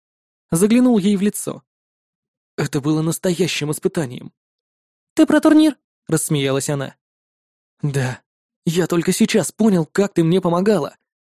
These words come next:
Тяжело, наверное, было". "Немножко". "Прости", вырвалось у меня, и на чувствах взял ее личико в ладони. Прижался губами к губам. До боли. "Братик", попеняла она,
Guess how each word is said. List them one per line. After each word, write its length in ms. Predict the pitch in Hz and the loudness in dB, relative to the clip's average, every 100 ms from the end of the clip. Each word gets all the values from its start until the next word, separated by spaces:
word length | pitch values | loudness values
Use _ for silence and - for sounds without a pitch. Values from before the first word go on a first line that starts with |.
| _ | _
Тяжело, 380 | - 165 175 190 | 0 4 4 4
наверное, 440 | 156 131 131 135 | 0 -2 -6 -6
было". 260 | 131 131 - _ _ _ _ _ _ _ _ - | -4 -6 -8 _ _ _ _ _ _ _ _ 0
"Немножко". 640 | 285 247 226 208 - - _ _ _ _ _ _ _ _ _ _ - | 2 4 2 0 -6 -14 _ _ _ _ _ _ _ _ _ _ -4
"Прости", 720 | 170 156 - - 185 165 - _ _ _ _ _ _ | -2 -2 -4 0 2 2 -2 _ _ _ _ _ _
вырвалось 580 | - 160 151 143 151 147 | -4 0 0 0 0 0
у 40 | 160 | -2
меня, 320 | 160 196 190 - | 0 0 -2 -4
и 100 | 180 | 0
на 120 | 170 | 0
чувствах 420 | - 220 - 156 | 2 0 0 -2
взял 240 | 143 196 165 | 0 0 2
ее 180 | 156 147 | 2 2
личико 300 | 185 175 151 | 0 -2 -2
в 60 | |
ладони. 460 | 175 180 156 - - _ _ _ _ _ | -2 -2 -4 -6 -20 _ _ _ _ _
Прижался 420 | - 151 170 180 151 | -2 0 0 -2 -2
губами 400 | 147 143 156 143 | -2 -2 -4 -4
к 60 | |
губам. 440 | 151 156 135 143 - _ _ _ - | -2 -2 -4 -12 -20 _ _ _ -6
До 220 | 170 196 | -2 -2
боли. 420 | 185 151 50 - _ _ _ _ _ _ _ _ _ - 359 | -2 -4 -6 -14 _ _ _ _ _ _ _ _ _ -18 -4
"Братик", 400 | 415 330 339 - _ _ _ _ | 0 2 2 -2 _ _ _ _
попеняла 520 | 180 180 185 160 151 | -2 2 2 2 0
она, 260 | 151 196 226 | 0 0 0